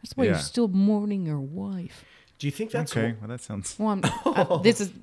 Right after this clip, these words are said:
Speaker 1: I don't say
Speaker 2: No,
Speaker 1: this,
Speaker 2: oh,
Speaker 1: other
Speaker 2: that's not,
Speaker 1: people.
Speaker 2: okay, got
Speaker 3: Right.
Speaker 2: it, got it. That was, okay. It was starting to get to me for a second.
Speaker 1: Mm-hmm.
Speaker 2: Um, yeah, maybe, and that's possible. Um, I wish I could be more positive. I, I think that was my,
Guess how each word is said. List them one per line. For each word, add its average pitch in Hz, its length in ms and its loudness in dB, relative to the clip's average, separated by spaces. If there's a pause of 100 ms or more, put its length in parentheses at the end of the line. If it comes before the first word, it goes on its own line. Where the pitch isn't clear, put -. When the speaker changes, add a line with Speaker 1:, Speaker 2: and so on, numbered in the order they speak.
(220)
Speaker 1:
I 202 140 8
don't 175 140 4
say - 120 -2
Speaker 2:
No, 170 100 10
Speaker 1:
this, 156 60 12
Speaker 2:
oh, 180 60 12
Speaker 1:
other 165 120 12
Speaker 2:
that's 196 140 8
not, 156 120 8
Speaker 1:
people. 156 140 10
Speaker 2:
okay, 117 240 6
got 104 200 6
Speaker 3:
Right. 117 220 2
Speaker 2:
it, 110 40 -4
got 95 200 2
it. 87 80 -4
That 107 160 4
was, 101 260 -4
okay. 82 380 -2 (180)
It 65 40 -6
was 90 340 -10 (180)
starting 101 300 -2
to 90 60 -4
get 87 160 -4
to 87 80 -10
me 82 100 -6
for 67 160 -12
a - 20 -12
second. 67 240 -14
Speaker 1:
Mm-hmm. 156 460 -10
Speaker 2:
Um, 90 380 -4 (360)
yeah, 170 280 0 (200)
maybe, 147 400 0 (540)
and 113 260 -4
that's 117 160 -4
possible. 110 600 -4
Um, 80 420 -8 (240)
I 90 80 -8
wish 101 300 -4
I 143 80 -4
could 90 200 -6
be 92 120 -4
more 82 180 -6
positive. 78 560 -8
I, 135 80 0
I 131 180 -2
think 175 180 -2
that 190 120 4
was 156 140 0
my, 127 260 0